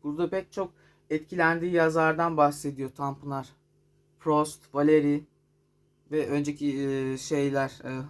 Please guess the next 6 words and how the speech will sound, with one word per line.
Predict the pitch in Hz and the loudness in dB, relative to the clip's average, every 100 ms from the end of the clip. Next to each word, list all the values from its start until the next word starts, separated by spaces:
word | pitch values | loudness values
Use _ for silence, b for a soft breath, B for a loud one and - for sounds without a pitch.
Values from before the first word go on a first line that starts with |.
| - | -10
o | 143 147 | -8 -4
dedikleri, | 147 - - 151 147 147 _ _ _ _ b b b b _ _ | -4 -6 -6 -2 -2 -4 _ _ _ _ b b b b _ _
e, | 123 135 131 131 135 _ _ _ _ _ _ _ - | -12 -8 -8 -8 -12 _ _ _ _ _ _ _ -6
uğursuz | 143 147 202 208 | -4 -4 -6 -6
şairler | - 196 170 147 143 135 | 0 2 2 2 0 -2
miydi? | 135 135 127 127 | -6 -10 -12 -16